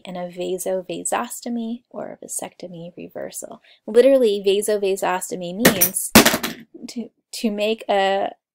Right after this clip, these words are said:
an opening between two ends of the vas. So you're taking these two vas ends and putting them back together. A vasovasostomy is a type of anastomosis. Remember, anastomosis from chapter five,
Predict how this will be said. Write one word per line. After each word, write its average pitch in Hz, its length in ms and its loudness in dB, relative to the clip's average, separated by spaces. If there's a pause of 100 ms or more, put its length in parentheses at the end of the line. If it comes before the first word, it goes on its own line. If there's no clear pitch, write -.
(260)
an 196 220 -10
opening 202 720 0 (440)
between 190 680 -8 (100)
two 220 520 0
ends 180 460 -8
of 175 220 -4
the 196 120 -2
vas. 220 360 -4
So - 220 -8
you're 185 200 -6
taking - 340 -10
these 196 160 -12
two 196 360 -8
vas 170 560 -6 (100)
ends 180 380 -10
and 185 160 -14
putting 190 240 -6
them 185 80 -8
back 180 220 -10
together. - 380 -4 (500)
A 220 80 4
vasovasostomy 233 1200 2
is 202 140 -6
a 208 80 -2
type - 320 -6
of 226 160 0 (120)
anastomosis. 196 1400 -8 (440)
Remember, 185 460 -6
anastomosis 190 1000 -8
from 185 140 -14
chapter - 400 -8
five, 247 560 -2